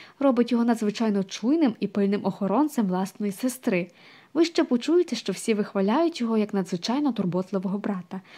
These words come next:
Кращого і не знайти. А що за дівчина, міс Дарсі? Містер Вікхем похитав головою. На жаль, я не можу назвати її приязною.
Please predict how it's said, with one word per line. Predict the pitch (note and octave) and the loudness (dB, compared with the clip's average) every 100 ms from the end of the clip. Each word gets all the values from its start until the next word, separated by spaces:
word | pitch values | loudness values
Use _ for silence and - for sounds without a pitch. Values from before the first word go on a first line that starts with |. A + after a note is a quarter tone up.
| - - | -20 -6
Кращого | B3+ F4+ - - B3+ | 0 0 0 2 4
і | B3 | 4
не | B3+ | 2
знайти. | B3+ B3 - F#3+ F#3+ _ _ | 2 -2 -2 -10 -10 _ _
А | - | -6
що | - - F#4+ | -4 0 2
за | G#4+ | 6
дівчина, | F#4 C#4+ - G#3 | 8 6 4 0
міс | G3 G#3+ | 2 2
Дарсі? | G#3 G3 G3 - - G#3+ _ _ _ - _ _ - | 0 -4 -4 -8 -10 -10 _ _ _ -20 _ _ 0
Містер | G4+ - B3 | 0 4 2
Вікхем | G#3+ D#4+ - G#3+ | 4 2 0 -4
похитав | G#3+ - G#3 G3 | -4 -4 -4 -4
головою. | F#3+ G3+ G#3 G3 G3 F3+ G#3 - _ _ _ - | -2 -2 -2 -2 -4 -6 -12 -16 _ _ _ 0
На | F4+ | 2
жаль, | F4 F4+ | 4 4
я | E4 | 6
не | C4+ | 6
можу | B3+ F4 D4+ | 4 4 4
назвати | B3 - G3 G3+ G#3+ | 2 2 0 0 0
її | G3+ A3 | 0 0
приязною. | A#3+ G3+ F#3 - F#3+ G3 | 0 0 0 -4 -4 -4